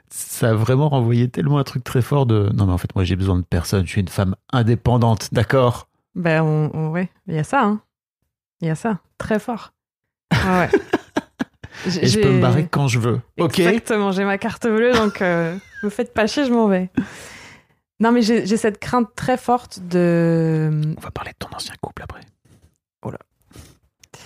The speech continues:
Speaker 1: Tu m'en as pas, tu m'en as
Speaker 2: D'être
Speaker 1: parlé, hein.
Speaker 2: Ouais, ouais, ouais. <laughs> Euh, j'ai très peur d'être dans la précarité en étant âgée, vraiment.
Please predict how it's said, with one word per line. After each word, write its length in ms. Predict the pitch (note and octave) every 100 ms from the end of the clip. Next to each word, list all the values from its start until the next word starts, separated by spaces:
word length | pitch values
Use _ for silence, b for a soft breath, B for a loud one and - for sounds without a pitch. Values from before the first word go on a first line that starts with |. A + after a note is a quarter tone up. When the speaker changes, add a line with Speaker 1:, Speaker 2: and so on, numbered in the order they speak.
| B B B -
Speaker 1:
Tu 80 | -
m'en 60 | G#3
as 40 |
pas, 100 | G#3
tu 180 | - -
m'en 40 | F#2+
as 20 |
Speaker 2:
D'être 80 | F2+
Speaker 1:
parlé, 300 | G#2+ C#3+ B2
hein. 300 | G#2+ A#2+ A#2
Speaker 2:
Ouais, 100 | F#3+
ouais, 180 | E3 D3+ D3
ouais. 80 | C3
<laughs> 880 | - _ - - - - - _ F#3
Euh, 520 | F3 E3 D#3+ D#3+ D#3+
j'ai 120 | E3+
très 160 | F3+ G#3+
peur 120 | A3
d'être 120 | A#3 F#3+
dans 80 |
la 100 | F3+
précarité 680 | F3 - F#3+ F3+ F3+ F#3+ F#3+
en 120 | F3+
étant 720 | E3+ E3+ E3 D#3+ D#3+ D#3 D#3 - _
âgée, 340 | F3 E3+ D#3 - _
vraiment. 280 | D#3+ D#3 D3+